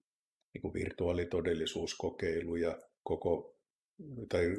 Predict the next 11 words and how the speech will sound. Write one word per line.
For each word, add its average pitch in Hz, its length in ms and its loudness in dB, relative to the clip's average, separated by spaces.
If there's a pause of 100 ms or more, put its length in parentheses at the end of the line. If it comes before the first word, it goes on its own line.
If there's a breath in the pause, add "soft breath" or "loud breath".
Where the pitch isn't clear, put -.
(100)
kymmenen 101 420 6
neliökilometriä 92 800 6
Helsingistä 85 680 0
tehtiin - 440 -2
virtuaalimallina 82 1080 -2
ja, - 180 -8 (1000)
ja 90 140 0 (380)
myöhemmin 85 440 0
sitten - 320 -2
koko 82 280 0
Kainuu. 80 720 2